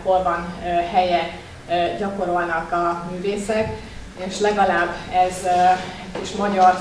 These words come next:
szót, egy kis magyar zenét, ö, közvetít, ö, felénk, hiszen a kastély az, ö, ma már teljesen, ö, lepusztult állapotban van, és, ö, felújításra szorul. Ezt a térképet ugye azért raktam bele, egyrészt mert kedves a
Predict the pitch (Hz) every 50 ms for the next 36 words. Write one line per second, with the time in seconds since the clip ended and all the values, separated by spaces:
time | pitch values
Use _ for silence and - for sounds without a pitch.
0 | - 208 190 185 185 185 175 175 - 180 - - 190 190 180 180 180 180 175 170
1 | 170 185 185 175 180 175 170 170 170 - 185 180 170 - - - 196 190 185 185
2 | 185 180 180 - 185 175 175 175 170 175 180 180 175 175 - 208 196 196 190 185
3 | 180 - - - - - - - - - 196 - - 190 190 185 180 180 - 208
4 | 202 202 - - 202 190 185 185 175 175 180 - 190 180 180 180 175 180 180 185
5 | 185 185 185 185 175 175 175 - - - - 180 175 170 175 175 - - - 175
6 | 175 175 180 - - - - - - - - 175 170 175 170 - 185 190 190 -
7 | 190 185 180 - - 180 175 175 175 175 180 190 175 175 180 - 175 165 - 175
8 | 170 180 185 185 180 175 - - - - 185 185 175 180 180 180 - - - -
9 | - - - - - - - - - - - - - - - - - - 196 185
10 | 190 185 180 175 165 - 160 156 - - - 160 - - - 127 120 - - -
11 | - - - - - - - - - - - - - - - - - - - -
12 | - - - - - - - - - - - - - - - - - - - -
13 | 226 254 - 233 233 240 285 277 269 277 262 233 233 233 220 220 220 220 226 226
14 | 226 220 220 214 214 214 214 214 214 220 214 208 220 214 214 208 208 214 208 208
15 | 208 208 - 208 202 202 - 214 202 196 - 202 196 -